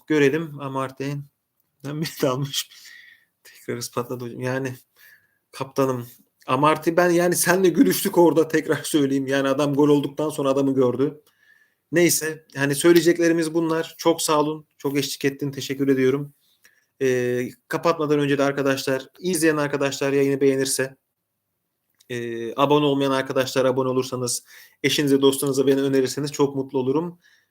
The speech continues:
Derken Ahmet Mehmet diye bir arkadaş, "Bir G S taraftarı olarak Beşiktaş'ın durumuna çok üzücü. Ben şu an kulüpte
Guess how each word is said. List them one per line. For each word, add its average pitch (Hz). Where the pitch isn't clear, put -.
Derken 143
Ahmet 143
Mehmet 143
diye 139
bir 135
arkadaş, 131
"Bir 143
G 143
S 139
taraftarı 135
olarak 139
Beşiktaş'ın 135
durumuna 139
çok 139
üzücü. 127
Ben 131
şu 131
an 131
kulüpte 147